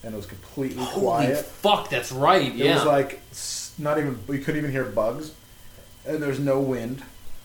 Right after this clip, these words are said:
Speaker 1: and it was completely quiet to the point where it, like, freaked you out.
Speaker 2: That was one of those spots, I didn't know this, but there's nowhere on the East Coast that's dark enough for you to be able to see the Milky Way.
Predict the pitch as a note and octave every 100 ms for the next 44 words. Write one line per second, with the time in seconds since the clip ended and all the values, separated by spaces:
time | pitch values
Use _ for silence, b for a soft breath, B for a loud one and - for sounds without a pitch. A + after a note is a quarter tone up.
0 | - C3 B2 A#2 C3+ - - C#3+ C3 B2
1 | C3 B2 B2 A#2 A#2 A#2 A#2+ A2 A2 -
2 | - - - - B2+ - - C#3 C3+ -
3 | A#2 G#2+ G2 - B B B F3 A3+ G#3+
4 | G#3+ F3 E3 D#3 C#3+ - E3 G#3+ F#3 D3+
5 | C#3+ B2+ - - B2 A#2+ A#2+ C3+ B2 B2+
6 | C3 C3+ C3+ A#2+ B2 A#2+ A#2+ A#2+ A2+ -
7 | C3 A2+ - - B2 G2+ - A2+ A2+ B2
8 | A#2 C#3 A#2+ A#2 A#2+ A2 G#2+ - B2 A#2
9 | A2+ C#3+ C#3 D3+